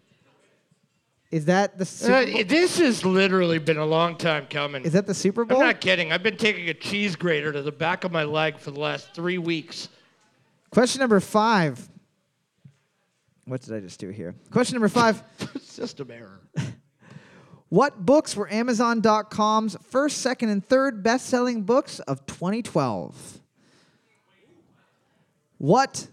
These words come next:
Speaker 1: books were Amazon dot com's first, second, and third best-selling books of twenty twelve?
Speaker 2: So it sounds like they're from a series.
Speaker 1: Sounds like they might be from a series,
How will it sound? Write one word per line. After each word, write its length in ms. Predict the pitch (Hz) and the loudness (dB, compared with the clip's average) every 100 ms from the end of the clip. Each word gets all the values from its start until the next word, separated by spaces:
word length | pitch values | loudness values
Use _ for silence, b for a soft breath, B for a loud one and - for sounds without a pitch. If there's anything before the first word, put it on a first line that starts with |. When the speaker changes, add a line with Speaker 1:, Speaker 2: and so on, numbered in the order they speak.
| - | -2
Speaker 1:
books 440 | 151 302 285 - | 6 6 6 2
were 200 | 226 226 | -2 0
Amazon 500 | 233 262 269 262 247 | 0 0 2 2 2
dot 280 | 240 240 233 | 4 4 2
com's 560 | - 240 240 247 247 - - | -2 -2 2 0 -2 -8 -8
first, 520 | - 262 269 - - | 2 4 4 0 -8
second, 420 | - 240 247 240 | -4 -2 0 0
and 280 | 214 220 208 | 0 0 0
third 560 | - 254 254 247 - 175 | 4 4 4 2 -2 0
best-selling 640 | 220 247 - 240 233 202 | 2 2 -2 -2 0 0
books 480 | 170 240 - - - b b b b | 4 4 4 -4 -14 b b b b
of 220 | - 127 - | -6 -6 -8
twenty 580 | - 202 233 254 254 - b b b _ - | -2 0 0 0 -2 -6 b b b _ -16
twelve? 720 | - 190 165 143 113 80 78 - | -6 0 2 0 -2 -6 -12 -4
Speaker 2:
So 100 | 185 | -2
it 100 | 190 | -2
sounds 360 | - 254 320 247 | -2 0 0 0
like 180 | 220 175 | -2 0
they're 120 | 190 | -2
from 260 | - 190 170 | 0 0 0
a 80 | |
series. 760 | 156 - 240 240 190 151 - 170 | -6 -4 -2 -2 -2 -4 -10 -8
Speaker 1:
Sounds 400 | - 170 170 170 | 0 2 4 4
like 120 | 175 | 2
they 120 | 175 | 2
might 200 | 165 175 | 0 2
be 80 | 175 | 2
from 180 | 175 170 | 2 -2
a 40 | |
series, 460 | 160 - 294 330 | -2 0 2 2